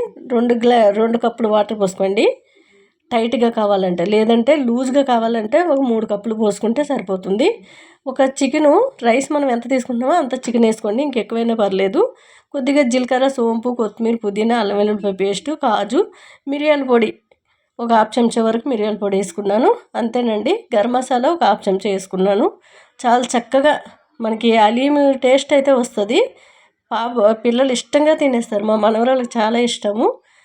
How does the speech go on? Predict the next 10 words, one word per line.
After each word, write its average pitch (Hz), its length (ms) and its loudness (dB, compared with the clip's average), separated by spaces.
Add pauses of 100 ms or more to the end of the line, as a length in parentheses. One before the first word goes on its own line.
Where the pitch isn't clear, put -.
(300)
నేనైతే 269 400 0
రాగి 262 320 2
జావ 269 200 4
కూడా 254 120 2
కంపల్సరీ 240 580 -4
పెడుతూ 214 220 -4 (100)
ఉంటాను 202 340 -2
పిల్లలకి. 208 400 -2 (800)
బార్లీ 247 400 2
పౌడరు, 254 320 2